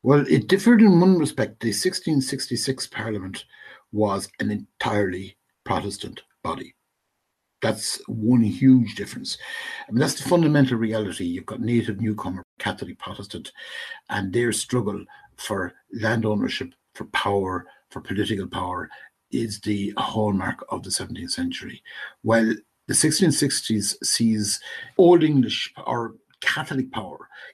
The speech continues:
Catholics is still maybe forty percent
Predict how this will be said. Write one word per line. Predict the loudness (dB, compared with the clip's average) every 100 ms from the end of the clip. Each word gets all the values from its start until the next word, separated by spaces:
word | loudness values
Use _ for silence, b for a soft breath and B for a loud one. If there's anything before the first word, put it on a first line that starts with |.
| -4
Catholics | -4 0 -4 -4
is | -12
still | -8 -2 0
maybe | 0 -2 -6 -10 -14 b b b b b -20 -14 -12 -10 -6 -6 -8 -12 -8 -6 -6 -6
forty | -6 -4 -4 -4
percent | -8 -6 -8